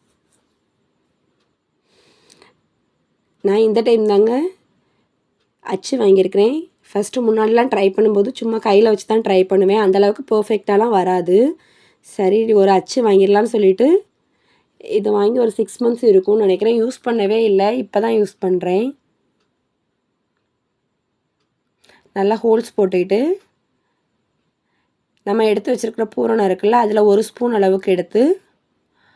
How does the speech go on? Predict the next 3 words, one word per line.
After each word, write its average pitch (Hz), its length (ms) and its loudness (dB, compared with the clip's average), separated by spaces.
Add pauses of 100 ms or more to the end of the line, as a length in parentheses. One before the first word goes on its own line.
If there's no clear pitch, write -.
(360)
உள்ள 220 200 2
வச்சிரலாம். 185 560 -4 (1800)
நல்லா 196 180 0